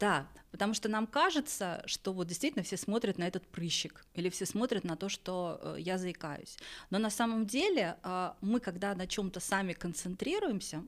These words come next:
и мы передаем вот эту вот энергию другому человеку. Когда мы сами на чем-то сконцентрированы, другой человек чувствует эту энергию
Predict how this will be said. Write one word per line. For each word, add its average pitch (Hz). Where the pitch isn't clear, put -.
и 196
мы 269
передаем 202
вот 196
эту 208
вот 185
энергию 214
другому 185
человеку. 175
Когда 220
мы 214
сами 220
на 190
чем-то 190
сконцентрированы, 208
другой 226
человек 214
чувствует -
эту 202
энергию 208